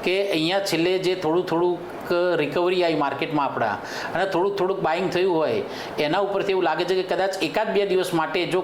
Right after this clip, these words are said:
કોઈ નવી હોનારત નહીં સર્જાતી, તો આપણું માર્કેટ અહીંયા સ્ટેબલ થઈ જશે. પણ હજી બી જ્યાં સુધી geopolitical ટેન્શન એકદમ ક્લિયર ના થાય, ત્યાં સુધી કોઈ પણ મોટું ઇન્વેસ્ટમેન્ટ કે મોટું રિસ્ક માર્કેટમાં લેવું ના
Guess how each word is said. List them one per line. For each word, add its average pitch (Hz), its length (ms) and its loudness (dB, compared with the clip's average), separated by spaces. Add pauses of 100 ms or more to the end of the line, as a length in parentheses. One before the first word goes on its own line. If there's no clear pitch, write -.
કોઈ 175 200 2
નવી 160 220 2
હોનારત 160 280 0
નહીં 165 140 -2
સર્જાતી, 143 280 2 (320)
તો 202 60 2
આપણું 180 360 0
માર્કેટ 180 220 -2
અહીંયા 196 240 0
સ્ટેબલ 175 400 2
થઈ 156 160 0
જશે. 127 240 2 (480)
પણ 143 340 0
હજી 190 160 0
બી 202 160 2
જ્યાં 208 220 2
સુધી 202 180 2 (100)
geopolitical 190 680 2
ટેન્શન 165 440 0
એકદમ 156 280 -2
ક્લિયર 165 300 2
ના 180 200 0
થાય, 113 200 0 (420)
ત્યાં 190 260 0
સુધી 165 300 0 (400)
કોઈ 185 200 2
પણ 170 280 0
મોટું 180 480 0
ઇન્વેસ્ટમેન્ટ 190 680 0
કે 180 60 0 (100)
મોટું 175 280 0
રિસ્ક 180 160 -2 (100)
માર્કેટમાં 156 400 -2
લેવું 156 220 2
ના 165 80 0